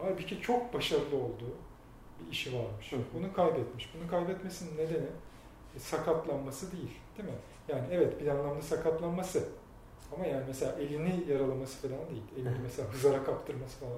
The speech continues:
Speaker 1: öyle bir şey değil. Evet, bir anlamda sakatlanması çünkü ruhsal bir sıkıntı yaşıyor.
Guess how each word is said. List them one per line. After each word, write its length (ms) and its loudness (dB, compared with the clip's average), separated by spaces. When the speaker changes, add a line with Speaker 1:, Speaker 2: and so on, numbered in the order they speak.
Speaker 1:
öyle 140 -4
bir 60 -8
şey 140 -6
değil. 160 -8
Evet, 220 2
bir 80 2
anlamda 340 -2
sakatlanması 680 -2
çünkü 320 -8
ruhsal 320 -2
bir 80 -2
sıkıntı 420 -6
yaşıyor. 320 -6